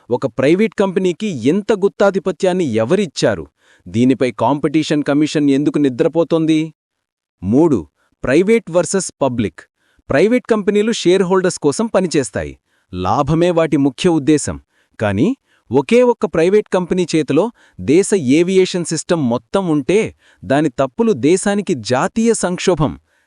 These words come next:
నేషనల్ క్రైసిస్ అవుతాయి. ముగింపు. ఇండిగో సంక్షోభం అనేది చెడు వాతావరణం కాదు, ఇది చెడు ప్రణాళిక. ఇది ఖర్చు తగ్గింపు కథ.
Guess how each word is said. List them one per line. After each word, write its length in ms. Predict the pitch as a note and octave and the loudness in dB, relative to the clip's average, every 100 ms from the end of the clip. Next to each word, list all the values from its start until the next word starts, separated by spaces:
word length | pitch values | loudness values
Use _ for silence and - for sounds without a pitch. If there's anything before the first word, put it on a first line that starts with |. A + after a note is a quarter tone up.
| - | -4
నేషనల్ 520 | G#2+ D#3+ G#3 A3 G3 - | -2 0 -2 -2 -2 0
క్రైసిస్ 420 | D#3 G#3 A#3 - | 0 2 0 0
అవుతాయి. 400 | F3 C3 G2+ D2 - _ _ _ _ - | -2 0 -2 -4 -16 _ _ _ _ -8
ముగింపు. 480 | D#2+ D3 F3 C3 C#2 _ _ _ _ _ - | -4 0 0 -2 -10 _ _ _ _ _ -4
ఇండిగో 420 | F#2+ D3+ E3 E3+ | 0 2 4 2
సంక్షోభం 540 | E3+ E3 D#3+ E3 D3+ D3 | 2 -2 0 0 0 0
అనేది 320 | C#3 B2 C3+ A#3+ - _ _ | 0 0 -2 -4 -8 _ _
చెడు 240 | - E3 A#3+ | 0 2 2
వాతావరణం 580 | B3 A3+ F#3+ D3+ B2+ G#2+ | 0 0 0 0 0 -2
కాదు, 280 | G2 D2 - _ _ _ | -4 -4 -12 _ _ _
ఇది 240 | A2+ G2+ D3+ - | -4 -2 -2 -4
చెడు 260 | - B2+ F3+ - | -4 -2 -2 -2
ప్రణాళిక. 580 | A2+ A2 C3+ E3+ C3 E2+ - _ _ _ B2+ | -2 -2 0 0 -2 -6 -12 _ _ _ -4
ఇది 180 | C#3 D#3 | -2 -2
ఖర్చు 340 | - C3+ - G3+ | -4 -8 -6 -6
తగ్గింపు 500 | - C#3+ D3 G#3+ G3+ | -2 -2 0 0 0
కథ. 240 | D#3+ A#2 | -2 -2